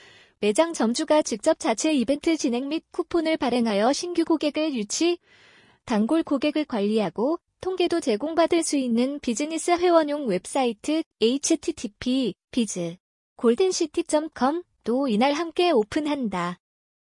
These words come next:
골드인 시티는 에스케이텔레콤 가입자뿐만 아니라 안드로이드와 아이오에스 계열 스마트폰 사용자라면 누구나 티스토어, 안드로이드 마켓, 애플 앱스토어를 통해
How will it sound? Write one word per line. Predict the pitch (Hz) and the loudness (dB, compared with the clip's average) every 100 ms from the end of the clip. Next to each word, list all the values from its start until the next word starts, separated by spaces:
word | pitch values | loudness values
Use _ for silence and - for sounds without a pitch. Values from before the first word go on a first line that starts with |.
| _ _ _ _ _ _ _ _ - - _ _ | _ _ _ _ _ _ _ _ -20 -20 _ _
골드인 | - 240 240 320 330 339 | -2 0 2 0 -2 -2
시티는 | - 339 320 285 302 | -4 -2 -2 -2 -2
에스케이텔레콤 | 233 208 330 - 311 330 - 381 359 - 359 | -2 -2 -6 -2 0 0 0 0 0 0 -2
가입자뿐만 | 339 208 226 - 339 330 330 330 | -2 -2 -2 0 0 0 -2 0
아니라 | 277 208 180 220 311 - _ | 0 0 2 2 0 -4 _
안드로이드와 | 202 208 302 302 302 311 294 | 0 0 2 0 2 2 2
아이오에스 | 247 233 302 294 285 349 349 | 2 2 2 0 0 -4 -2
계열 | 247 226 294 | 2 4 2
스마트폰 | 311 359 370 - - 311 | 2 0 0 -2 -6 -6
사용자라면 | 302 349 349 330 285 262 214 214 277 | 0 0 0 0 0 2 2 0 0
누구나 | 202 185 285 320 | -2 -2 0 0
티스토어, | - 330 - - 302 269 285 - _ - - _ | 2 0 -2 0 4 4 4 0 _ -20 -20 _
안드로이드 | 202 220 311 359 349 | 2 2 4 4 4
마켓, | 277 190 - 294 370 _ - | 2 0 0 0 -2 _ -2
애플 | 208 - 311 | -2 0 0
앱스토어를 | 190 - - 320 302 294 294 | 0 -2 -4 2 4 4 0
통해 | 254 190 226 | -2 -2 -2